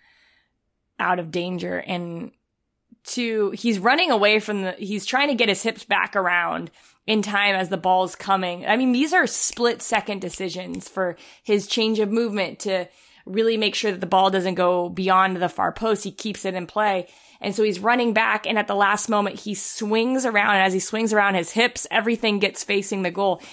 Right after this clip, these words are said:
It is, it is just a ridiculous set of skills. And, and Ruidiaz is such a complete number nine and does so many little things that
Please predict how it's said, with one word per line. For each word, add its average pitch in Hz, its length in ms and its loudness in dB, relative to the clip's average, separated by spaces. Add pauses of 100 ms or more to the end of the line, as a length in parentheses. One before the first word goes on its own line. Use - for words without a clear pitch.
(100)
It 285 120 2
is, 233 420 -2
it 254 120 -2
is 226 180 -2
just 202 320 -4
a 185 140 -4
ridiculous 190 680 -2
set 180 160 0
of 170 80 -6
skills. 175 560 -2
And, 185 240 -8 (360)
and 233 200 2
Ruidiaz 196 720 4
is 175 220 -4
such 233 340 0
a 196 60 -4
complete 190 560 -4
number 170 260 -6
nine 170 480 -6
and 180 400 -6
does 208 260 0
so 208 240 0
many 196 200 -2
little 185 260 0
things 175 460 -8
that 170 320 -2